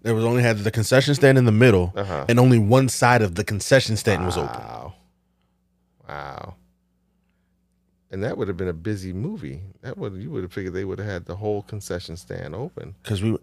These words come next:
Speaker 1: and it was on Labor Day.
Speaker 2: Yeah.
Speaker 1: We went on Labor Day.
Speaker 2: Yeah. Yeah, 'cause I remember I saw you guys leaving.
Speaker 1: Yeah. But no, it was only the one side, and it wasn't busy in there.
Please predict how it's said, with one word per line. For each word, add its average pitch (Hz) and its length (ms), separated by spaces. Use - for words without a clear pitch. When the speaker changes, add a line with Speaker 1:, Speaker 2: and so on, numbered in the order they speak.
Speaker 1:
and 143 300
it - 80
was 170 100
on 139 120
Labor 127 180
Day. 80 140
Speaker 2:
Yeah. 151 340
Speaker 1:
We 127 60
went 139 160
on 113 160
Labor 113 200
Day. 80 180
Speaker 2:
Yeah. 123 380
Yeah, 143 260
'cause 117 160
I 117 40
remember 131 240
I 139 40
saw 131 120
you 131 140
guys 131 200
leaving. 147 480
Speaker 1:
Yeah. 104 240
But 92 200
no, 110 300
it 104 200
was 107 120
only 113 200
the 104 80
one 113 180
side, 107 260
and 113 120
it 123 40
wasn't 160 240
busy 156 200
in 98 100
there. 78 180